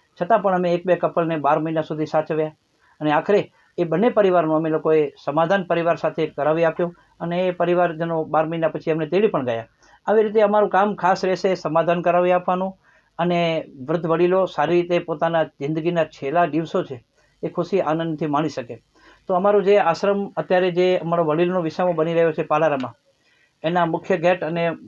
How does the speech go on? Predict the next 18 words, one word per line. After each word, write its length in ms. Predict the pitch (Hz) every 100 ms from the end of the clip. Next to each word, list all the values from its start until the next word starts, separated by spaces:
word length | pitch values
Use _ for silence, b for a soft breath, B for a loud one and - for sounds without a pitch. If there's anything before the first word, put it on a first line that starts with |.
| - -
સંકુલના 420 | 156 156 180 170
મુખ્ય 260 | 160 151 180
દાતા 280 | 156 151 160
છે 340 | 180 160 - _
એમ 140 | 156 165
એલ 140 | 160
ભક્તા 300 | 139 131 175
સાહેબ. 240 | 156 185 180 _ _ _ _ _ _ _
ત્યાર 140 | - 170
પછી 300 | 170 170 185
બેન્ક્વેટ 460 | 156 170 170 208
હોલ 240 | 143 170 202
બની 220 | 170 170
રહ્યો 200 | 147 135
છે, 140 | 117
એના 280 | 156 151 180
પણ 220 | 180 190
શ્રી 480 | 175 180 180 151 147